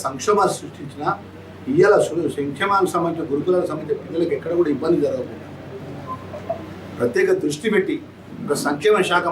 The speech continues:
మంత్రిగా నేను ముఖ్యమంత్రితో మాట్లాడి గతం మీ హయాంలో ఉన్నటువంటి డైట్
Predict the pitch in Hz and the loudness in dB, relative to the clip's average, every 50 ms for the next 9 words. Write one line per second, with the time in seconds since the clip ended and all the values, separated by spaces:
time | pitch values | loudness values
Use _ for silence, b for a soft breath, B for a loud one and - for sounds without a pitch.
0 | 151 151 151 147 180 190 190 175 156 156 175 180 170 160 143 156 170 165 160 151 | -2 -2 0 0 2 2 2 2 4 4 4 4 4 2 -2 -2 -2 -4 -4 -4
1 | 147 147 156 151 139 131 131 139 135 - 175 160 160 147 - - - - - - | -6 -6 -6 -4 -2 -2 -2 -2 -2 -2 0 0 0 -2 -4 -8 -14 -16 -18 -18
2 | - - - - - - - - - - - - - - - 185 - - 208 208 | -16 -16 -16 -16 -16 -16 -16 -14 -14 -14 -14 -14 -12 0 2 2 4 4 4 2
3 | 202 190 - - - - - 143 170 190 208 208 208 170 175 185 190 202 202 202 | 2 0 -2 -6 -12 -12 0 2 2 2 6 6 6 6 6 6 4 2 2 2
4 | 196 196 196 190 185 185 180 175 175 175 170 165 156 160 160 165 160 160 - | 2 4 4 4 4 2 2 0 0 0 0 0 2 2 2 2 2 -2 -8